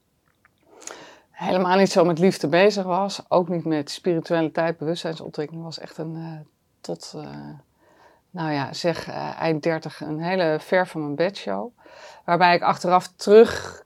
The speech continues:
als ik terugkijk, wel, en ik heb een veilige hecht, veilige jeugd gehad, veilige basis. Ik heb me ook op,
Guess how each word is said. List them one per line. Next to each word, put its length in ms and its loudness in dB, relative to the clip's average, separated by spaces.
als 140 -2
ik 120 -10
terugkijk, 520 4
wel, 380 4
en 120 -6
ik 120 -10
heb 100 -14
een 100 -8
veilige 520 4
hecht, 560 -4
veilige 500 -4
jeugd 280 -6
gehad, 320 -12
veilige 380 -6
basis. 480 -10
Ik 80 -20
heb 120 -8
me 120 -14
ook 220 -8
op, 160 -8